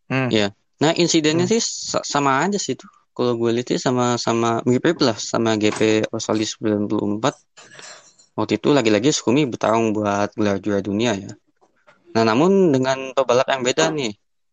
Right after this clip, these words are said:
Speaker 2: Kalau
Speaker 1: Hmm.
Speaker 2: sebelumnya kan Hill ya. Nah, ini
Speaker 1: Hmm.
Speaker 2: Villeneuve. Nah,
Speaker 1: Hmm.
Speaker 2: lagi-lagi selisihnya poin Sumi sama pebalap buahnya hanya satu gitu loh. Di
Speaker 1: Hmm.
Speaker 2: kualifikasi juga Villeneuve dan Sumi mencatat waktunya yang sama gitu loh. Dan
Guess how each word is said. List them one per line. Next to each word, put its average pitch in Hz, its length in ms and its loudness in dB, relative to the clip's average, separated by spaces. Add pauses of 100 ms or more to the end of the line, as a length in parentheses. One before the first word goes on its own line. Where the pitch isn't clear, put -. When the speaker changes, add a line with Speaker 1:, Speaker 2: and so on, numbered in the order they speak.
(200)
Speaker 2:
Kalau 117 240 -4
Speaker 1:
Hmm. - 80 2
Speaker 2:
sebelumnya 123 400 4
kan 160 160 2
Hill 113 320 4
ya. 101 100 0 (540)
Nah, 104 160 0
ini 123 160 4
Speaker 1:
Hmm. 139 80 0
Speaker 2:
Villeneuve. 110 400 2 (960)
Nah, 104 80 2
Speaker 1:
Hmm. 101 80 2
Speaker 2:
lagi-lagi 117 560 0
selisihnya 113 400 0
poin 110 240 0
Sumi 110 560 0
sama 107 240 -2
pebalap 104 400 0 (160)
buahnya 113 400 0
hanya 101 160 -4
satu - 400 -4 (320)
gitu 101 120 0
loh. 101 160 0 (760)
Di 143 240 4
Speaker 1:
Hmm. 131 40 4
Speaker 2:
kualifikasi 127 560 4
juga 110 280 2
Villeneuve 113 360 0
dan 107 240 2
Sumi 143 360 2 (560)
mencatat 117 360 0
waktunya 123 480 2
yang 113 240 -2 (240)
sama 120 400 0 (320)
gitu 104 160 -4
loh. 98 160 0
Dan 107 320 2